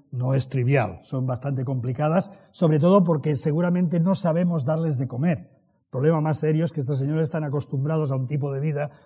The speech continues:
muy distinta al que nosotros practicamos en nuestros laboratorios. Y por lo tanto, lo primero que tenemos que hacer es un acto de humildad y decir que tenemos que aprender a vivir como ellas, a saber cómo les gusta vivir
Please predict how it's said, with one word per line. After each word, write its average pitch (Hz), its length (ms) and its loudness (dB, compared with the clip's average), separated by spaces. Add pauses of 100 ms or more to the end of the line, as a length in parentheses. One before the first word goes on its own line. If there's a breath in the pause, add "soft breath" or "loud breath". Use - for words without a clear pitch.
muy 139 120 -2
distinta 143 460 0
al 156 100 2
que 127 100 -6
nosotros 127 360 -4
practicamos 135 560 -4
en 143 80 -4
nuestros 131 260 -6
laboratorios. 117 720 -4 (460 soft breath)
Y 127 80 -8
por 123 120 -4
lo 127 80 0
tanto, 151 300 2
lo 139 80 2
primero 131 300 -2
que 135 80 -2
tenemos 139 260 -4
que 147 60 -6
hacer 135 200 -2
es 147 120 0
un 143 80 0
acto 131 280 -4
de 139 260 0 (280 loud breath)
humildad 147 520 4
y 143 60 0
decir 151 680 0
que 123 100 -8
tenemos 127 320 -4
que 156 80 -4
aprender 135 520 -2 (240)
a 131 100 -4
vivir 143 340 6
como 135 300 -2
ellas, 139 220 -2
a 127 60 -4
saber 190 340 2
cómo 170 240 2
les 131 140 0
gusta 156 300 0
vivir 139 400 0